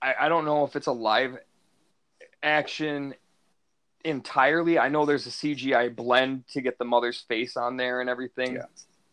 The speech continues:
Speaker 1: But I don't know if they had the body of the insect, or the insect body, rather, built, or if that was all C G I. Either way, it looks great. It's, it's a darker area, so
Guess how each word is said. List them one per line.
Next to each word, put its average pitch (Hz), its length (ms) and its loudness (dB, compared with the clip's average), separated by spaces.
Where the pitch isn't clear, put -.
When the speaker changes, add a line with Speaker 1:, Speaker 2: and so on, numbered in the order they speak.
Speaker 1:
But 143 160 -2
I 143 80 8
don't 156 160 2
know 147 140 0
if - 80 -10
they 135 100 -4
had 131 240 -6
the 127 80 -4
body 117 460 0
of 107 360 -4
the 101 160 -12
insect, 120 600 2
or 113 140 0
the 120 120 -4
insect 123 420 2
body, 110 360 6
rather, 110 380 0
built, 165 460 6
or 139 300 2
if 131 220 -4
that 120 220 2
was 120 120 -6
all 131 280 2
C 156 240 -8
G 143 200 -4
I. 151 340 -2
Either 165 260 0
way, 135 240 2
it 131 140 -2
looks 170 280 -4
great. 120 520 -4
It's, - 460 -2
it's 147 160 -2
a 147 40 4
darker 139 580 4
area, 127 420 2
so 110 500 -2